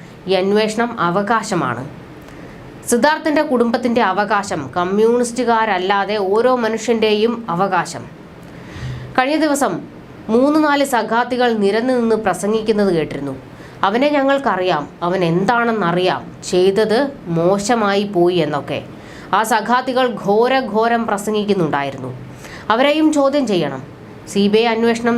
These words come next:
നീട്ടി, നീട്ടി, നീട്ടി ലോകാവസാനം വരെ നീട്ടരുത്. സേതുരാമയ്യർ വരേണ്ടി വരുമോ? മമ്മൂട്ടി അഭിനയിക്കേണ്ടി വരുമോ നീതി ലഭിക്കാൻ? പ്രതികളെ പിടികൂടി നിയമത്തിൻ്റെയും ഈ നാട്ടിലെ ജനങ്ങളുടെയും മുന്നിൽ നിർത്തണം. കൊടും ക്രൂരന്മാരെ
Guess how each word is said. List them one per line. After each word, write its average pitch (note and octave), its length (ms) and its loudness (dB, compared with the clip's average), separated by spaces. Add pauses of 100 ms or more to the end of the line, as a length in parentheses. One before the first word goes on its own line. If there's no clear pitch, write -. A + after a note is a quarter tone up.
നീട്ടി, A#3+ 340 2 (100)
നീട്ടി, A#3 280 4 (100)
നീട്ടി G#3+ 240 4 (140)
ലോകാവസാനം A#3 800 2
വരെ A3 160 2 (100)
നീട്ടരുത്. F#3+ 500 0 (680)
സേതുരാമയ്യർ D4 720 2
വരേണ്ടി B3 400 0
വരുമോ? D3 280 -2 (600)
മമ്മൂട്ടി A3 400 2 (120)
അഭിനയിക്കേണ്ടി G#3+ 720 2
വരുമോ D3+ 280 -2 (480)
നീതി G#3+ 300 4
ലഭിക്കാൻ? E3+ 400 -2 (500)
പ്രതികളെ D#4 500 2
പിടികൂടി B3+ 500 2 (100)
നിയമത്തിൻ്റെയും A#3 800 2 (280)
ഈ B3 40 2 (100)
നാട്ടിലെ A#3 340 0 (120)
ജനങ്ങളുടെയും A#3+ 640 2 (100)
മുന്നിൽ A3 340 2
നിർത്തണം. E3+ 420 0 (560)
കൊടും G#3+ 240 4 (100)
ക്രൂരന്മാരെ B3+ 680 2